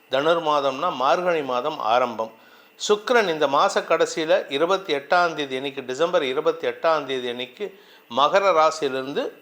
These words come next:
கும்ப ராசிக்கு பெயர்ச்சி ஆகிறார். So இந்த மாதத்துல சுக்கிரன் இரண்டு தடவை, டிசம்பர் ஒண்ணாம் தேதி ராத்திரியும் டிசம்பர் இருபத்தி எட்டாம் தேதி அன்னைக்கும் பெயர்ச்சி ஆகிறார்கள். மகரம், கும்பம் ஆகிய இரண்டு ராசிகளுக்கு பெயர்ச்சி ஆகிறார்கள்.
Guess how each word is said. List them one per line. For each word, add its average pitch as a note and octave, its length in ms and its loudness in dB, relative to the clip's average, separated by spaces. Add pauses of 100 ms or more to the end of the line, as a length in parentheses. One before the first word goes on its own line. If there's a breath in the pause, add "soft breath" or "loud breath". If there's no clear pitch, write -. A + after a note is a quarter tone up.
(240)
கும்ப G3 360 2
ராசிக்கு D3 500 0
பெயர்ச்சி C3 400 0
ஆகிறார். A2 380 0
So - 180 -2
இந்த C3+ 200 -2
மாதத்துல E3 460 -2 (120)
சுக்கிரன் D3+ 340 -6
இரண்டு D3+ 340 -4
தடவை, C3+ 280 0 (440 loud breath)
டிசம்பர் D#3 380 2
ஒண்ணாம் D#3 360 2
தேதி D3 220 -2
ராத்திரியும் C#3 580 0 (120)
டிசம்பர் D#3 560 0 (340 loud breath)
இருபத்தி F#3 440 4
எட்டாம் E3+ 400 4
தேதி C3+ 280 -4
அன்னைக்கும் C#3+ 460 -6 (760)
பெயர்ச்சி D#3 340 2
ஆகிறார்கள். B2 520 0 (240)
மகரம், D#3+ 400 2
கும்பம் C#3+ 400 -4
ஆகிய B2+ 340 -4
இரண்டு D#3+ 340 -2
ராசிகளுக்கு C#3 600 -2
பெயர்ச்சி B2+ 360 -2
ஆகிறார்கள். A2+ 500 -2